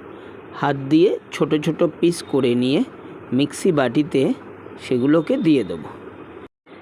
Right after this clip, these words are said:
একদম ছোট ছোট কুচি কুচি করবেন, যাতে মিক্সি বাটিতে মিক্সিটা ঘোরাতে সুবিধা হয়। আমি সম্পূর্ণ পাউরুটিগুলো কুচি কুচি করে দিয়ে ভালো করে পেস্ট করে নিতে হবে। যত সুন্দর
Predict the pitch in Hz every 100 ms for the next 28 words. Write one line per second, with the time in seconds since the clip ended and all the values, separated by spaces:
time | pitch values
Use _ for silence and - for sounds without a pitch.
0 | - - 143 147 185 185 - 151 143 185
1 | 180 175 160 - 196 170 170 165 151 139
2 | 214 302 - - - 131 135 127 208 294
3 | 143 135 - 170 147 131 147 196 147 123
4 | - - 143 117 131 131 151 139 135 131
5 | 147 156 294 - - - - 139 147 -
6 | 139 135 175 175 180 - 127 135 139 160
7 | 175 - - - - 151 156 143 131 147
8 | 160 143 151 143 135 123 123 127 190 302
9 | - - - 110 123 139 143 147 180 359
10 | - - - - 175 156 - 123 113 104
11 | 104 - 98 92 101 - - - - -
12 | - - - - - - - - - -
13 | 120 135 143 202 190 - 139 147 160